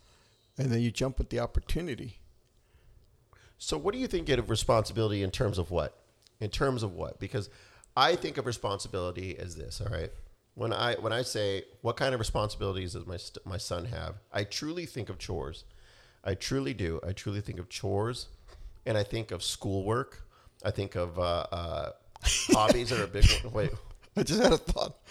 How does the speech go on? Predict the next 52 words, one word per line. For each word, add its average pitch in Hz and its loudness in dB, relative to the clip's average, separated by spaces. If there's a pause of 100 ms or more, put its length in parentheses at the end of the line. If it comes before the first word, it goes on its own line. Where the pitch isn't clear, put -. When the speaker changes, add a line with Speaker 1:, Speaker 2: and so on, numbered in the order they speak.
(300)
Speaker 2:
Go 120 2
Speaker 1:
You 113 8
Speaker 2:
ahead. 117 8
Speaker 1:
had 95 -8
one 127 8
thing 123 4
to - -6
do, 107 0
Parker. 98 2
Just - -2
one 135 4
Speaker 2:
Yeah, 104 2
Speaker 1:
thing. - 8
<laughs> - 8
Speaker 2:
one 180 8
thing - 4
to - 8
do. - 8
<laughs> - 4 (1200)
What 127 6
was 110 0
that? 104 0 (300)
Speaker 1:
Chores 123 2
or 131 2
whatever, 120 4
you 104 0
know. 107 -2 (200)
Daniel, 117 4
you 110 2
had 107 2 (120)
one 117 4
thing 120 2
to 123 0
do. 98 0
Take 123 4
the 143 0
trash - 2
out, - -4
and 117 2
you 110 2
didn't. - -2
Speaker 2:
Yeah, 101 2
I 104 4
didn't 98 -2
do 98 0
it. 98 4
Yeah. 123 8
<laughs> - -2
Speaker 1:
Never 143 2
mind, 101 -4
never 113 -2
mind. 95 -6